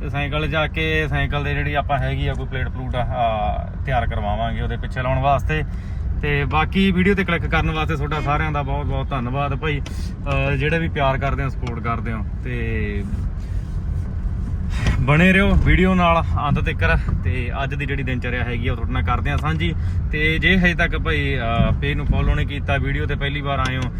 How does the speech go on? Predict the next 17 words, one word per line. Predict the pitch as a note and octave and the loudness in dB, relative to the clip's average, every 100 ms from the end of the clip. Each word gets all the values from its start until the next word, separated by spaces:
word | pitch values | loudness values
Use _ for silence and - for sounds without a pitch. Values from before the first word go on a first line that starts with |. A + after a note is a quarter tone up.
| - - | -4 -2
ਤਾਂ | D3 | -2
ਪੇਜ | D3 | 0
ਨੂੰ | C#3+ C#3+ | 0 0
ਫਾਲੋ | C#3 C#3+ C3 | 0 0 0
ਕਰ | C#3+ | 0
ਲਿਓ। | C3+ C#3+ | 0 0
ਸਾਫ਼ | C3 C#3+ C#3 | 2 2 2
ਸੁਥਰੀ | C#3 C#3 | 0 -2
ਤੇ | C#3 C#3+ | 0 0
ਗਲਗੱਪੇ | C3+ B2+ B2+ - | 0 0 0 -2
ਤੋਂ | - B2+ | 0 0
ਰਾਏ | C3 | 2
ਜਿਹੜੀ | C3 C3+ | 0 0
ਹੈਗੀ | B2 - | 0 -2
ਆ | |
ਤੁਹਾਡੇ | A#2 B2 | -2 -2
ਨਾਲ | B2+ | -2